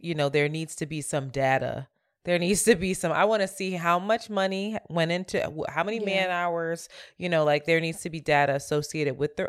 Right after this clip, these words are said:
Speaker 1: alert. So I'm hoping that that's the case. Shaniqua brought up a really interesting point where people initially had a problem with it. Be-, it didn't sit right with them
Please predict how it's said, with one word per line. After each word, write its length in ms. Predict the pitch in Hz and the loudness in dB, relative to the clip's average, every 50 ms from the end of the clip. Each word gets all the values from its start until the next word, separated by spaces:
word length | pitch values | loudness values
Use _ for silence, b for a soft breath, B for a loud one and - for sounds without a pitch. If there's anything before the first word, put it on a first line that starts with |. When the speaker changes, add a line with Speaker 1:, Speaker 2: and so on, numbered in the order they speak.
| - - | 0 0
Speaker 1:
alert. 540 | 208 220 220 226 226 233 240 240 - _ b b b b b b b b b | 0 2 2 2 2 2 0 -2 -4 _ b b b b b b b b b
So 140 | - - 165 | -4 -4 -2
I'm 80 | 165 | 0
hoping 300 | 156 175 170 170 - 165 156 | 2 0 0 0 0 -6 -4
that 80 | 143 | 0
that's 200 | 156 147 147 - - | 0 0 0 0 -4
the 80 | 151 | -8
case. 440 | - - 156 147 127 127 - - - - | -6 -4 -4 -4 -4 -4 -8 -12 -18 -18
Shaniqua 560 | - - 196 226 320 415 - - 240 190 165 | -14 -12 -10 -8 -6 -8 -4 0 2 2 2
brought 200 | - 170 165 151 | 4 4 4 4
up 140 | 156 156 - | 4 2 0
a 60 | 160 | -2
really 280 | 156 151 165 151 151 151 | -4 -2 -2 -2 -2 -4
interesting 840 | - - 147 - - 151 - - - - 147 135 131 135 139 139 - _ _ _ _ _ _ _ _ _ | -6 -8 -10 -8 -10 -12 -14 -12 -8 -6 -6 -6 -6 -8 -10 -14 -16 _ _ _ _ _ _ _ _ _
point 420 | - - - 170 156 147 - - - | -12 -6 -2 0 0 0 -2 -4 -4
where 200 | - 143 143 143 143 - _ | -4 -4 -4 -4 -8 -12 _
people 480 | - - 262 269 - 254 214 196 185 - | -10 -10 -8 -4 0 2 2 2 4 2
initially 600 | 160 165 165 175 190 196 - - 202 175 170 170 | 2 0 0 -2 -4 -2 -2 -4 -4 -4 -4 -2
had 180 | 175 170 165 147 | 0 0 2 2
a 60 | 135 | 0
problem 500 | - - - 175 185 196 190 208 208 208 | -2 -2 2 4 4 6 4 2 0 -4
with 180 | 214 220 - - | -4 -6 -4 -4
it. 160 | 240 226 202 | -4 -4 -6
Be-, 140 | 185 170 _ B B B B B B | -8 -14 _ B B B B B B
it 60 | 170 | -4
didn't 220 | 185 220 196 170 | -2 -2 -2 -4
sit 320 | - - - 208 202 113 - | -6 -2 0 0 2 4 4
right 200 | 226 233 233 214 | 6 6 6 4
with 200 | 247 254 247 - | 2 -2 -2 -4
them 300 | 262 254 262 262 262 | -6 -6 -6 -6 -10